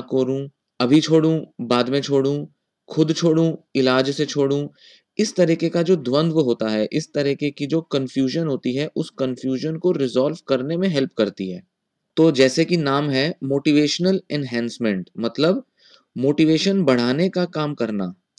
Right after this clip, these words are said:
मोटिवेशन को कैसे बढ़ाया जा सकता है ड्रग या अल्कोहल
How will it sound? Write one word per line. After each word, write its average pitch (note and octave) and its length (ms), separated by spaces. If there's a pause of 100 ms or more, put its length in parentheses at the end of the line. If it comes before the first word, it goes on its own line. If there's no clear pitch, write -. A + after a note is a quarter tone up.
(400)
मोटिवेशन C#3+ 720
को E3+ 280
कैसे D#3 480
बढ़ाया A#2 480
जा C#3+ 200
सकता B2+ 380
है B2+ 220
ड्रग B2 360
या C3 240 (180)
अल्कोहल B2+ 500